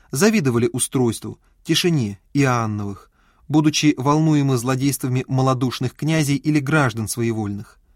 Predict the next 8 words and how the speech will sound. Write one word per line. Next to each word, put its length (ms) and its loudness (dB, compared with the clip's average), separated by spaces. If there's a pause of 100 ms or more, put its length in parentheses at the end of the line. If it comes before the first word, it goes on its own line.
(480)
Так, 260 -4
в 80 -16
Козельске 640 -2 (320)
один 280 2
из 180 -4
потомков 640 -2
Михаила 520 2
Черниговского, 760 -4